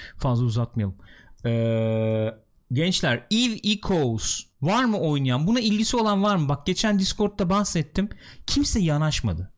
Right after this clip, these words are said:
Bak oynayan varsa eğer bu oyunu, Eve Online'ı biliyorsunuz değil mi? EVE Online'ı bilen var mı? EVE Online'ın mobil versiyonu bu. Fakat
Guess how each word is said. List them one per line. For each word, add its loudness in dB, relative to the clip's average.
Bak -2
oynayan 2
varsa 0
eğer 0
bu 0
oyunu, 0
Eve 0
Online'ı 0
biliyorsunuz 0
değil 0
mi? 0
EVE 0
Online'ı 2
bilen 0
var -2
mı? 0
EVE 4
Online'ın 0
mobil 2
versiyonu 0
bu. -4
Fakat -2